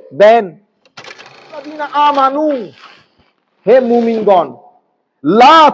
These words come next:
তাকুলু রা'না। আল্লাহ মুসলমানদেরকে বলতেছেন, সাহাবায়ে কেরামকে,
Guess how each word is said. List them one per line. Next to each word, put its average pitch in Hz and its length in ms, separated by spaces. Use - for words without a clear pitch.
তাকুলু 302 760
রা'না। 233 600
আল্লাহ 226 240
মুসলমানদেরকে 269 800
বলতেছেন, 202 440
সাহাবায়ে 269 520
কেরামকে, 220 520